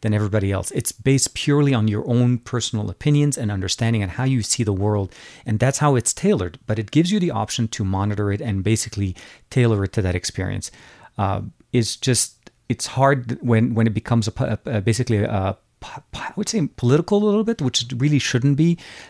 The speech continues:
This should not be part of the story, but it's also not the first time that Twitter's been, uh, involved in political situations. I think because it's such an open environment where people can voice their opinions as exactly as, as they feel, it's always gonna have that, uh,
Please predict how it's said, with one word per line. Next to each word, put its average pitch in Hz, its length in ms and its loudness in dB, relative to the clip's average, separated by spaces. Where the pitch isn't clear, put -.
This 131 120 0
should 123 160 0
not 120 220 4
be 131 100 -2
part 127 240 0
of 127 60 0
the 131 80 0
story, 135 280 2
but 123 160 0
it's 147 320 -4
also 165 280 2
not 143 160 2
the - 80 -2
first 147 280 0
time 143 200 2
that 135 100 -8
Twitter's 139 320 -2
been, 135 400 4
uh, 120 100 2
involved 120 440 0
in 123 80 2
political 117 340 0
situations. 110 560 -4
I 92 60 -4
think 107 240 -2
because 131 360 0
it's 127 140 -2
such - 220 0
an 117 100 0
open 113 260 0
environment 101 460 0
where 95 120 -4
people 110 260 -6
can 120 320 -2
voice 101 300 0
their 98 160 -2
opinions 98 420 0
as 107 340 0
exactly 104 500 -2
as, 95 200 -4
as 101 140 -4
they 95 100 -4
feel, 131 420 0
it's - 160 -4
always 135 260 2
gonna 117 180 4
have 104 220 2
that, 101 220 0
uh, 92 300 -2